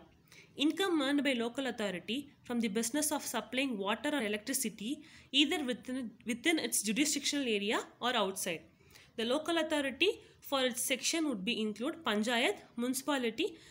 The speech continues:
municipal committee and district board. Next exemption on income earned by news agency under Section ten,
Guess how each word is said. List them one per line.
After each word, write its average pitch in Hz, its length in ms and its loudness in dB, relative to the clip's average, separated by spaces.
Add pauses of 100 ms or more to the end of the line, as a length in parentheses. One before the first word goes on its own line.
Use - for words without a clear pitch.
(140)
municipal 285 420 2
committee 262 600 -2 (160)
and 240 200 0
district 240 420 0
board. 180 180 -4 (3000)
Next 392 280 2
exemption 285 540 0
on 220 300 0
income 269 420 2
earned 269 300 4
by 247 120 4
news 254 360 2
agency 202 600 0 (320)
under 233 200 2
Section 233 440 -2
ten, 359 140 4